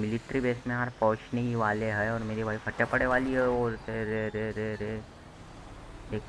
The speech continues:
के चला भाई बंदे क्या कर रहा है। ठीक है चलो निकलते हैं भाई military base की ओर। I think भाई ने गलत जा रहा है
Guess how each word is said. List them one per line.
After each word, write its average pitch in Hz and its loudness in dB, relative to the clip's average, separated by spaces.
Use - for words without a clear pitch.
के 120 2
चला 113 2
भाई 104 2
बंदे 120 0
क्या 110 0
कर 110 2
रहा 117 0
है। 104 -2
ठीक 104 -4
है 101 0
चलो 104 -2
निकलते 104 -2
हैं 104 0
भाई 98 -2
military 101 -4
base 101 -4
की 104 -2
ओर। 104 0
I 113 -4
think 139 0
भाई 127 4
ने 135 0
गलत 107 2
जा 110 2
रहा 95 -2
है 95 -4